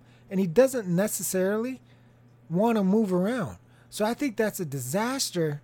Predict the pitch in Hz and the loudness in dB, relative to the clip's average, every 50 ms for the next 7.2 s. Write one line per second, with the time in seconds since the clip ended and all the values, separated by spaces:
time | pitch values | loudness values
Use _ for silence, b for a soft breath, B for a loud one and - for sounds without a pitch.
0 | - - - 170 180 185 180 170 - - 190 175 160 - - 151 135 123 - 220 | -16 -14 -4 -2 0 2 2 0 0 0 0 0 0 -2 -6 -6 -6 -4 0 2
1 | 247 254 226 160 123 - - - - - 190 185 190 190 202 226 254 294 320 339 | 2 4 2 2 0 -4 -12 -18 -4 -2 -2 0 0 0 0 0 0 2 2 2
2 | 330 254 156 120 - - - - B B B B B B B B B B B - | 2 2 0 -2 -4 -8 -8 -10 B B B B B B B B B B B -2
3 | 214 - - - 196 185 185 196 214 220 220 208 180 160 156 156 156 160 160 160 | -2 -2 0 -2 0 0 2 2 2 2 2 0 0 0 0 0 2 2 0 0
4 | 170 170 160 - - - 160 156 151 160 160 - - - 226 240 262 294 269 - | -2 -2 -4 -6 -6 -4 -2 -2 -2 -2 -4 -6 -6 -2 0 2 2 2 0 0
5 | - 196 151 151 127 98 92 B B B B B B B B 185 185 175 151 135 | -2 -2 -2 -2 -2 -6 -12 B B B B B B B B -4 -2 -2 2 2
6 | 214 247 269 277 285 285 285 277 - - - 226 226 226 220 208 202 190 - - | 2 2 2 0 -4 -4 -4 -4 -6 0 0 2 2 4 2 2 0 -2 -2 -2
7 | 208 208 208 196 | -2 -2 -2 -4